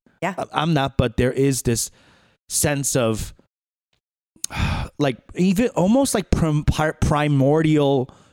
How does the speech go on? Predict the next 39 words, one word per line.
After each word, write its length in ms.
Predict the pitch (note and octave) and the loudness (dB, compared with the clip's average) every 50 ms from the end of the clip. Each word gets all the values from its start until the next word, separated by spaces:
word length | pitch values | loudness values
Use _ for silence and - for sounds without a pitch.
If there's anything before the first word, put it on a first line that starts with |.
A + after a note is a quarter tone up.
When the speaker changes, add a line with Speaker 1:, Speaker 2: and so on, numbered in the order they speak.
| _ | _
Speaker 2:
shame 720 | - - - - - D3 C#3+ C#3+ C3+ A2+ F2+ D2+ D2 C#2+ _ _ _ _ _ _ _ _ _ _ _ _ - | -10 -6 -4 -2 -2 0 0 0 0 -2 -2 -4 -8 -12 _ _ _ _ _ _ _ _ _ _ _ _ -4
that 240 | D3+ C#3+ C#3 C3+ - | -2 -2 -2 -2 0
is, 420 | - D3 D3 C#3 C3+ C3 - - - - | 0 0 2 2 0 -2 -4 -8 -10 -12
uh, 300 | - - - - - D#3 D#3+ D#3 | -16 -18 -16 -12 -10 -10 -6 -2
that, 320 | D3+ D3 C3 B2 B2 C3 | -2 -2 -2 -2 -4 -4
that 160 | B2 C#3 C#3 C#3 | -4 -2 -2 -2
is, 140 | C3 - | -2 0
like, 220 | E3 D3 B2 G#2 G2+ | -2 -2 -4 -6 -4
deep 320 | - F3 G3+ G#3+ G#3 - - | 0 2 2 2 2 0 0
inside 420 | D#3 D3+ - - D#3+ C#3 C#3+ C#3+ | -2 -2 0 0 0 0 0 0
of 80 | D#3 C3+ | 0 0
me, 320 | A2+ G#2+ G2+ G#2 G#2+ A2+ _ - _ _ _ _ _ _ - | 0 0 0 0 -2 -4 _ -14 _ _ _ _ _ _ -2
where 500 | A2+ C3 C3 C3 C3 B2+ A#2+ A#2+ A#2+ A#2 _ _ _ _ _ _ _ _ _ _ _ _ _ - | 0 0 2 2 0 0 0 -2 -4 -6 _ _ _ _ _ _ _ _ _ _ _ _ _ -4
if 200 | - C3 - - | -4 -4 -2 -2
my 140 | D3+ C#3+ C#3 | -2 -2 0
mom 380 | C3 C3 C3 B2+ B2+ C3 C#3 C#3+ | 0 0 0 0 0 0 0 -2
is 140 | C3+ B2+ - | -2 -2 -2
upset 340 | B2 A2+ - - C#3 B2+ B2 | -4 -4 -2 -2 -2 0 0
or 140 | A#2+ A2+ | 0 0
ashamed, 600 | A2+ G#2+ - - C#3+ C3 B2 A#2 A#2 A2 A2+ G#2+ - _ - | 0 0 0 -2 -2 0 0 0 0 -2 -2 -4 -6 _ -4
I 120 | C3+ B2+ | -2 -2
feel 360 | A2+ - - D3 C#3 C3 B2+ B2+ | -2 0 0 2 2 2 2 0
it 80 | A#2 A2 | 0 0
immediately. 840 | A2+ G#2 G2 G#2 G#2+ G#2+ G2+ G2 F2+ D#2+ - - C#2 B1 B1 - _ _ _ _ _ | -2 -2 0 0 0 0 0 0 -2 -4 -8 -12 -18 -20 -20 -20 _ _ _ _ _
Speaker 1:
Yes. 300 | - A3+ D#4 G#4 A4+ G#4 | -4 -2 0 0 0 0
Speaker 2:
You 40 | - A#2+ | 0 0
know? 320 | A#2+ C3 D#3 F#3 F#3 F3+ _ - | 0 0 0 -2 -4 -6 _ -6
And 160 | D3+ D3 C#3+ | -4 -2 0
I 80 | C#3 C#3+ | 0 0
Speaker 1:
And 100 | C#3+ - | 0 0
Speaker 2:
still 240 | C4+ D#4 F4+ E3+ F#3 | 0 2 2 2 2
Speaker 1:
it's, 100 | E3+ F3+ | 0 0
Speaker 2:
have 100 | E3+ - | 0 0
Speaker 1:
it's, 80 | - | 0
Speaker 2:
to 100 | E3+ C3+ | 0 2
work 180 | C#3 D3 D3+ - | 2 0 0 0
Speaker 1:
it's 40 | D3+ | -2
Speaker 2:
against 320 | A#2 B2+ D3+ E3+ - - - | 0 0 -2 -2 -4 -4 -4
that. 280 | G2 D#2+ D2 E2 - | -4 -4 -6 -10 -14